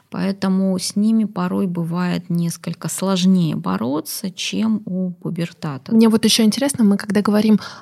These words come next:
Speaker 2: акне во взрослом возрасте или позднее акне, какой возраст мы имеем в виду?
Speaker 1: После двадцати пяти лет.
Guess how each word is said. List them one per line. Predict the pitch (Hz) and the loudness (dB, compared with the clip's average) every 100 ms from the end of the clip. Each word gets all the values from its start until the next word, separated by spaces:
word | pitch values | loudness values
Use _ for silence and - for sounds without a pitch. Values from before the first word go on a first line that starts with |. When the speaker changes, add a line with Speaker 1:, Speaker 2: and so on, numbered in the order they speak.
| - | -6
Speaker 2:
акне | 214 - 220 | -4 2 4
во | 202 190 | 6 4
взрослом | 190 220 277 233 208 | 4 4 4 4 6
возрасте | 196 196 180 - - | 6 4 2 -2 -4
или | 196 196 | 0 0
позднее | - 214 190 190 185 175 | 2 0 2 4 2 2
акне, | 185 - 185 185 - - | -2 -2 -6 -6 -14 -14
какой | - 277 | -2 0
возраст | 226 185 170 - | 2 2 0 -2
мы | 185 | 0
имеем | 185 180 170 | 0 0 -2
в | |
виду? | 175 170 - 185 - | -4 -4 -6 -10 -10
Speaker 1:
После | 240 208 | -4 -2
двадцати | 196 190 175 - | -2 -2 -8 -8
пяти | 175 - 139 | -10 -6 -6
лет. | 151 - | -6 -12